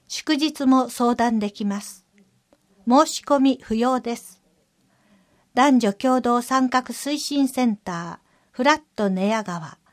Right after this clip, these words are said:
産業振興センター五階、電話八零零の五七八九。男性のための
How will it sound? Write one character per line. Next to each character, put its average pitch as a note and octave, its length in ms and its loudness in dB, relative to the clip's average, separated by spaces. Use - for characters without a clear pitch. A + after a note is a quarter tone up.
産 C4+ 320 4
業 B3+ 200 4
振 D4 280 0
興 C#4 240 2
セ C4 180 -2
ン G#3 100 -2
タ E3+ 400 -10
ー - 40 -20
五 F3 160 -6
階、 G3 400 -6
電 A3+ 280 2
話 G3+ 200 -2
八 C#4 360 -2
零 D4 280 2
零 G#3+ 320 -2
の F#3+ 340 -6
五 D4 320 6
七 C#4 340 2
八 - 420 -14
九。 - 300 -6
男 D4+ 240 2
性 D4+ 340 2
の C4+ 180 4
た B3 160 -4
め A#3 160 2
の G3 300 -2